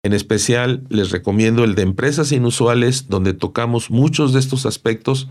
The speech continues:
precisamente para lograr que tu empresa te desmarque del conjunto de empresas con las que compites en el mercado y tengas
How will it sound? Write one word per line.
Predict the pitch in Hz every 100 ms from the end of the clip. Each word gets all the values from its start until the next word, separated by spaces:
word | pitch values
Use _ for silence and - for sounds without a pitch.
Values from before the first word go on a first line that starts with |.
| - _
precisamente | 120 170 165 170 147 143 143
para | 135 107
lograr | 101 104 113 123
que | 135
tu | 131
empresa | 101 98 113 - 123 127 _ _ _ 107
te |
desmarque | 101 98 - 127 139 135 131 135 135 - -
del | 101 98 95 92 104 95
conjunto | - 104 101 - 147 143 135
de | 110
empresas | 104 113 107 127 123
con | - 98
las | 95 95
que | - 95 90 -
compites | 98 92 117 123 127
en | 104
el | 98
mercado | 98 98 117 120 135 135 - -
y | 110
tengas | - 131 135 139 135